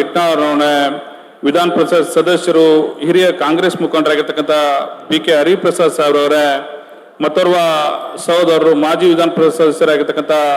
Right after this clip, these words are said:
ಎಚ್ ಆರ್ ಶ್ರೀನಾಥ್ ಅಣ್ಣವರೇ, ಮಾವನವರಾಗಿರ್ತಕ್ಕಂಥ ಮಾಜಿ ಶಾಸಕರಾಗಿರ್ತಕ್ಕಂಥ ಹಸನ್ ಸಾಬ್ ದೋಟಾಡ್ ಅವರೇ,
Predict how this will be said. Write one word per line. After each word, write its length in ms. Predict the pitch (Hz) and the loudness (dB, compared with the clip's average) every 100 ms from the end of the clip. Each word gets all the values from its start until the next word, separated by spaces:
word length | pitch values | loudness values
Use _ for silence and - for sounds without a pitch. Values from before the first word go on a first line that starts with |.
| 135 - 135 | -2 -4 -6
ಎಚ್ 140 | - 165 | 0 0
ಆರ್ 100 | 156 | 2
ಶ್ರೀನಾಥ್ 360 | 147 165 165 160 | 0 2 0 0
ಅಣ್ಣವರೇ, 340 | 147 147 151 147 139 147 - - - - - - 143 | 0 2 2 0 -2 -4 -12 -20 -20 -20 -20 -18 -6
ಮಾವನವರಾಗಿರ್ತಕ್ಕಂಥ 840 | 151 180 175 170 165 165 165 165 160 156 151 147 151 - - - 135 | -2 -2 -2 0 0 0 -2 -2 0 0 0 0 -2 -6 -14 -16 -6
ಮಾಜಿ 220 | 135 156 180 | -2 0 0
ಶಾಸಕರಾಗಿರ್ತಕ್ಕಂಥ 680 | 170 151 156 156 147 151 147 143 | 0 0 0 0 -2 -4 -2 -2
ಹಸನ್ 260 | 139 170 156 | -2 -4 0
ಸಾಬ್ 180 | 165 139 | -2 0
ದೋಟಾಡ್ 380 | 151 151 160 151 | 0 2 0 0
ಅವರೇ, 260 | 147 151 | 0 0